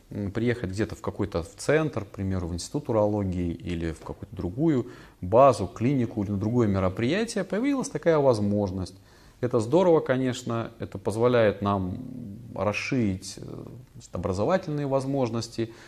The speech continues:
для врача, что, в общем-то, влияет, естественно, на качество оказания клинической помощи.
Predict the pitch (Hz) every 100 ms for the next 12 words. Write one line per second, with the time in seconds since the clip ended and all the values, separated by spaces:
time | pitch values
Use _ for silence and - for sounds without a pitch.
0 | - 110 110 123 127 202 180 143 196 165
1 | - 98 101 147 139 90 - 127 127 92
2 | 87 95 107 - - - - - 113 -
3 | 92 92 92 107 101 92 110 101 92 -
4 | - - 95 - -